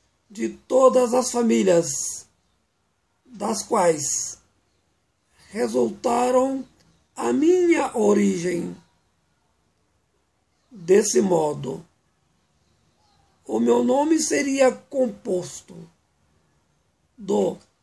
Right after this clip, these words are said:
seguinte modo genético: Edjar Dias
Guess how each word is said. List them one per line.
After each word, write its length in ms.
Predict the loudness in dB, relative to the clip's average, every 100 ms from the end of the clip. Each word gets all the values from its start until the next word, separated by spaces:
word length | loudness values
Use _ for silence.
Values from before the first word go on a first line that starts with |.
| _
seguinte 1200 | _ -18 -16 -4 -2 -2 2 2 2 -2 -6 -4
modo 520 | 0 4 4 4 0
genético: 1000 | -4 -2 2 0 0 -10 -14 -12 -12 -16 _ _ _ _ _ _ _ _ _ _ _ _ _ _ _ _ _ _ _ _ _ _ _ _ _ _
Edjar 1040 | 2 2 2 -2 -6 -6 -4 0 0 -2
Dias 1120 | -6 -8 -8 -6 -6 -6 -6 -10 -10 -12 -14